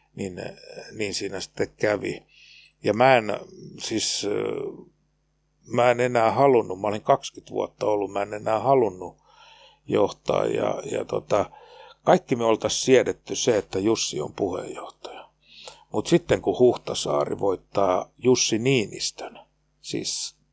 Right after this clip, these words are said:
kun kuvitellaan nyt, siis pistetään heidät tuohon, kumman kanssa lähdet pimeeseen mettään, kumman kanssa, äh, niinku pistät asiat hoitoon. Ja sen jälkeen, kun tulee vielä äänestys, niin Teuvo Hakkarainen valitaan kolmanneksi, niin sit se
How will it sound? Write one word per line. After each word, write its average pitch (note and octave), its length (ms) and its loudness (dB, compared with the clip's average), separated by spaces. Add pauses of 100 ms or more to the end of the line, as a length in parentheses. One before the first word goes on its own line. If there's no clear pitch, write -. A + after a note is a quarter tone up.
(140)
kun G2+ 200 0
kuvitellaan A2 760 2
nyt, G2+ 200 -4
siis - 280 -6
pistetään G#2 580 -2
heidät F#2+ 440 0
tuohon, G2 280 -4 (340)
kumman A2+ 400 4
kanssa G#2 400 -4
lähdet F2+ 260 -2 (120)
pimeeseen - 680 -6
mettään, - 540 -14 (360)
kumman C3 360 4
kanssa, - 400 -4
äh, - 600 -4
niinku G2 400 -4 (120)
pistät G#2+ 380 -2
asiat - 460 -2
hoitoon. - 440 -10 (500)
Ja A2 60 -4
sen D#3 260 8
jälkeen, G2 380 4
kun G2 100 -8
tulee G2 360 2
vielä A2+ 360 6
äänestys, - 760 -6
niin G2+ 140 -6
Teuvo G2 380 4
Hakkarainen - 720 -2
valitaan - 480 -6
kolmanneksi, - 680 -8
niin - 60 -16
sit - 240 -2
se F#2+ 180 -6